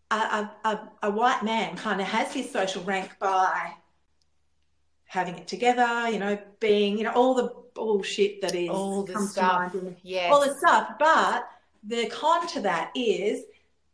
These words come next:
Speaker 1: they will lose social rank if they're vulnerable.
Speaker 2: Ah, of course. Yeah, 'cause that comes down to a deep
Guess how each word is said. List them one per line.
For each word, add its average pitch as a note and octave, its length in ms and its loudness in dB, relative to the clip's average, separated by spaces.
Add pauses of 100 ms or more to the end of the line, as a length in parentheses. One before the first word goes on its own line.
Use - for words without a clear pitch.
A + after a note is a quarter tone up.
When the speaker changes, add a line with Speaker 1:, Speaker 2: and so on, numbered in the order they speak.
(480)
Speaker 1:
they A3+ 300 0
will G#3+ 120 2
lose B3+ 320 2
social G#3 340 0
rank E3+ 300 -6
if F3 140 -10
they're E3 160 -6
vulnerable. F3+ 720 -8 (920)
Speaker 2:
Ah, G#3 580 -6
of F#3+ 140 -12
course. G#3+ 800 -4
Yeah, A3 200 0
'cause A3 140 -6
that C4 160 0
comes A3 240 -2
down F3 160 -4
to F3+ 100 -12
a D#3 80 -10
deep G3 460 -4